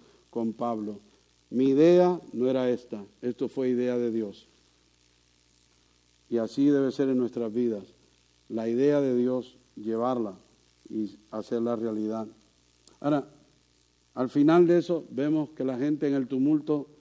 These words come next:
dijeron, "Ya no más." Cuando dijo, "Me voy a los gentiles." ¿Sabe una cosa? Hay gente que ni comen ni dejan comer. ¿Verdad? Qué triste.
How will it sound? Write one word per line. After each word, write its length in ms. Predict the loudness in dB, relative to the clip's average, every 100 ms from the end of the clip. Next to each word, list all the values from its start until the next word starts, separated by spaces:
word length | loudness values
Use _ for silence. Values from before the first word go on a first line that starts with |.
| _ _
dijeron, 320 | -4 0 0 0
"Ya 140 | 0
no 140 | 2
más." 380 | 2 0 -2 -12 -12 -12 -14 _ _
Cuando 260 | -4 -2 0
dijo, 220 | 2 4
"Me 100 | 2
voy 180 | 4 4
a 100 | 4
los 140 | 2 0
gentiles." 600 | -4 -2 -4 -4 -8 _ _
¿Sabe 240 | -8 -2
una 160 | 0 0
cosa? 360 | 0 -2 -4 -6 _ _ _ _ _ _ _ _ _ -6
Hay 200 | -2 2
gente 400 | 2 2 2 -2
que 180 | -2
ni 140 | -2 -2
comen 440 | 2 2 4 2
ni 120 | 2
dejan 300 | 0 -2 -4
comer. 300 | -4 -6 -6 -12 _ _ _ _ _ _ _ _ _ _
¿Verdad? 280 | -6 -4 -4 -8 _ _ _ _ -6
Qué 100 | -2
triste. 440 | 0 0 -2 -18